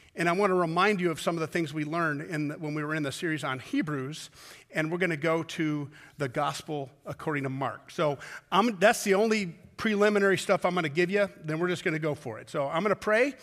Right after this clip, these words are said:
and we'll get started in Hebrews chapter twelve. Let's pray together. Lord, thank you for this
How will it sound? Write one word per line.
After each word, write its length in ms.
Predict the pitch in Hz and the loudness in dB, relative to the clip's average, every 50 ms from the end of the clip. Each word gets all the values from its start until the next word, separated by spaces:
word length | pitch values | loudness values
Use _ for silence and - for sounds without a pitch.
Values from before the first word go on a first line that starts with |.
| - - - - - | -20 -20 -20 -20 -8
and 460 | - 185 170 170 170 170 165 160 165 | -2 0 2 2 2 2 0 0 0
we'll 160 | 165 180 196 | 0 0 2
get 160 | 185 202 196 - | 2 2 0 0
started 460 | - - 202 180 185 185 190 180 190 | 0 2 4 4 4 4 4 0 0
in 340 | 185 190 170 170 165 170 170 | -2 -2 0 0 0 0 -2
Hebrews 580 | 165 - - - - 208 190 170 180 170 - | -4 -6 -10 -6 -4 -4 -2 0 0 0 0
chapter 360 | - - 180 160 - - 156 | 0 2 2 2 0 -2 -8
twelve. 280 | - - 170 131 117 127 | -6 -4 -2 -2 -2 -2
Let's 140 | 147 147 - | -4 -6 -2
pray 160 | - 175 147 | -2 -2 -2
together. 320 | 139 127 131 117 107 107 - _ - - - - - - - - - - _ _ _ _ _ _ - - - - _ _ _ _ _ _ _ _ _ - | 0 -2 -4 -6 -8 -12 -18 _ -20 -20 -20 -20 -20 -20 -20 -20 -20 -20 _ _ _ _ _ _ -20 -20 -20 -20 _ _ _ _ _ _ _ _ _ 2
Lord, 240 | 185 208 214 196 180 | 4 6 6 4 4
thank 460 | 160 - - - 220 214 208 - - | -2 -6 -2 2 4 4 4 4 0
you 160 | 160 139 135 | 0 -2 -2
for 520 | 123 - - - 175 165 160 160 151 127 - 165 | -4 -8 -6 -2 0 0 2 0 0 -2 -6 -8
this 380 | 190 160 165 156 - - - | -2 0 0 0 -2 -4 -8